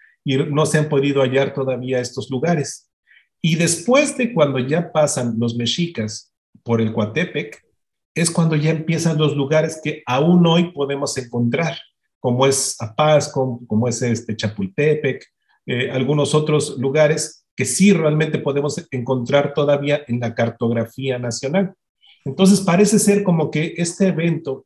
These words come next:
ahí en el Coatepec fue como la frontera, la frontera entre lo mítico y realmente el tiempo real. Al menos esta es la interpretación que da, este, María Castañeda de la Paz. Entonces, pues es interesante cómo a partir de ese,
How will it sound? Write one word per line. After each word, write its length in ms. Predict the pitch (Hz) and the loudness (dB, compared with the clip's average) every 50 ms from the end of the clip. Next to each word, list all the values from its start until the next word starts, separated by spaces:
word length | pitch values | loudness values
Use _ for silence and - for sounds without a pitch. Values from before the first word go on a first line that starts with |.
| _ _ | _ _
ahí 200 | - 123 127 139 | -8 -8 -6 -6
en 80 | 139 160 | -6 -6
el 100 | 147 135 | -6 -6
Coatepec 560 | - 117 104 - 147 143 143 147 147 143 - _ _ _ _ _ | -6 -8 -6 -4 -4 -4 -4 -4 -6 -8 -10 _ _ _ _ _
fue 220 | _ - 170 170 170 | _ 0 0 2 2
como 180 | 185 175 165 | 4 2 4
la 140 | 151 143 - | 4 2 0
frontera, 760 | - - 131 127 120 117 117 139 156 160 147 131 117 - - _ _ - | 0 0 0 0 0 0 0 0 2 2 2 0 -2 -6 -12 _ _ -8
la 160 | 127 123 120 | -6 -6 -4
frontera 500 | - 135 131 123 117 113 160 165 160 156 | -2 -2 -2 -2 0 -2 0 2 2 2
entre 280 | 147 - - 127 123 | 0 0 -2 -2 -2
lo 140 | 120 120 117 | 0 0 0
mítico 760 | 120 156 190 202 190 202 202 185 - 190 185 190 185 185 - - _ _ _ | 2 4 4 2 2 0 -4 -4 0 0 0 0 0 -2 -6 -14 _ _ _
y 220 | - 131 131 131 | -14 -10 -8 -6
realmente 720 | 127 127 135 139 135 135 139 139 131 - - 143 135 - - | -2 -2 0 0 0 0 -2 -4 -4 -4 -6 -6 -6 -4 -2
el 160 | 120 113 110 | -4 -4 -2
tiempo 300 | - 123 117 120 120 123 | -2 -2 -2 -2 -2 -4
real. 340 | 123 135 143 160 151 143 - - | -2 0 0 0 0 -2 -2 -4
Al 140 | 135 131 147 | -4 -2 0
menos 280 | 160 170 175 160 - | 0 2 0 0 -2
esta 200 | 165 147 - 156 | -4 -4 -4 -2
es 40 | 143 | -2
la 60 | 143 | -2
interpretación 640 | 139 - 120 113 120 117 - 120 113 - - 143 143 - | -2 -4 -6 -6 -6 -6 -4 -4 -6 -4 -4 -4 -4 -2
que 100 | 143 123 | -4 -2
da, 360 | 123 131 127 131 127 - - _ _ _ _ _ _ | 0 0 -2 -2 -6 -8 -12 _ _ _ _ _ _
este, 320 | - 123 113 113 - 127 117 | -6 -4 -4 -4 0 2 4
María 400 | 117 120 120 120 123 123 120 120 | 4 4 4 4 2 0 0 -2
Castañeda 560 | 120 117 - - 120 113 113 117 117 117 117 | -4 -6 -4 -2 -2 -2 0 2 2 2 2
de 80 | 117 | 2
la 120 | 117 127 - | 0 -2 -2
Paz. 400 | - 180 175 - - - _ _ _ _ _ _ _ | -4 -4 -4 -6 -10 -16 _ _ _ _ _ _ _
Entonces, 400 | - 147 147 214 202 180 214 190 | -8 -4 2 4 4 4 4 2
pues 220 | - - 170 - - | 2 0 -2 0 2
es 140 | 175 170 214 | 2 4 4
interesante 640 | 196 170 175 151 151 143 - - 170 156 - - | 2 2 2 0 0 0 -2 -2 -4 -4 -6 -8
cómo 200 | - - 147 147 | -4 -4 0 0
a 100 | 147 143 | 0 0
partir 340 | - 131 120 - - 147 143 139 | 0 -4 -4 -2 -4 -4 -2 -2
de 80 | 147 | -2
ese, 320 | 143 - - 143 135 - | -4 -2 -2 -2 -2 -2